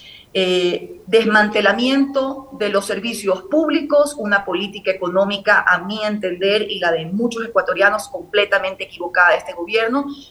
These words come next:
Entonces, evidentemente, las perspectivas no son buenas frente a esta, eh, situación tan, eh,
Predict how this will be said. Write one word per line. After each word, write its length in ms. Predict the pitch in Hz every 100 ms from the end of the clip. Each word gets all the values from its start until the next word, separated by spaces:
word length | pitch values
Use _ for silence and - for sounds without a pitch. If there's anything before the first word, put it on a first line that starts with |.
| _
Entonces, 320 | 190 202 240
evidentemente, 680 | 202 190 240 196 220 254 185
las 100 | -
perspectivas 640 | - - 170 - 214 226
no 100 | 190
son 300 | 202 220 196
buenas 480 | 208 254 262 277 294 285 - _
frente 340 | 208 196 196 196
a 80 | 175
esta, 540 | 190 196 214 226 - - - -
eh, 140 | 156
situación 1040 | 208 196 160 - 214 214 214 214 220 226
tan, 720 | 196 185 175 170 160 151 - - - _ _ _ _ -
eh, 240 | 170 -